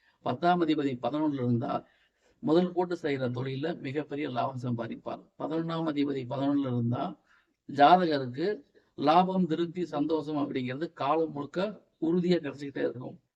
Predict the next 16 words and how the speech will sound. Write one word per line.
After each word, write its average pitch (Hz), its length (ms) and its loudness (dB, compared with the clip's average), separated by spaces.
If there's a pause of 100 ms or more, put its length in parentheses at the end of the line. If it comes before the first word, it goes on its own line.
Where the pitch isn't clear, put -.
(260)
ப-, - 540 2
பன்னெண்டாம் 180 380 2
அதிபதி 151 400 0
பதினொன்றுல 135 400 -2
இருந்தா 123 360 0 (280)
முதலீடு 175 540 2
மூலமாக 151 680 -4 (100)
ஜாதகருக்கு 139 680 -2
வருமானம் 139 540 -2
வரும் 123 280 -2
அப்படிங்கிறது 135 920 -6
நாம - 320 -12
பொதுவா 165 320 2
தெரிஞ்சுக்க 135 420 -8
வேண்டியது. 123 340 -6
ஆக 143 480 -2